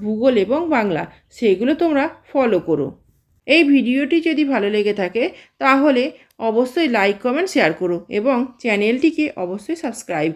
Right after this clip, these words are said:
করো। এছাড়া প্রোগ্রেস টিউটোরিয়াল Facebook পেজটি লাইক ও ফলো করে রেখো।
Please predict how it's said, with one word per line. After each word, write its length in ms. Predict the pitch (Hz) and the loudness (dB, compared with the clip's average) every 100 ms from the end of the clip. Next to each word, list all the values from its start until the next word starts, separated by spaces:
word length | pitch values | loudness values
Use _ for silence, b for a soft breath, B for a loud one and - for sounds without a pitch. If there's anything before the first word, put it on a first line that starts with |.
| 185 | -2
করো। 160 | 175 170 B B - | 0 -2 B B 0
এছাড়া 360 | 277 403 381 | 2 4 2
প্রোগ্রেস 420 | 294 240 196 233 294 | 2 -2 -2 -2 0
টিউটোরিয়াল 500 | 320 311 311 311 302 277 | 0 0 0 0 0 0
Facebook 360 | 202 190 311 | -2 -2 -4
পেজটি 360 | 294 214 214 214 208 B B | 0 -2 -2 -8 -8 B B
লাইক 300 | 240 247 311 381 | 0 2 2 0
ও 40 | |
ফলো 280 | 370 294 226 | 0 0 0
করে 220 | 202 180 170 | 0 0 0
রেখো। 260 | 165 175 | -2 -4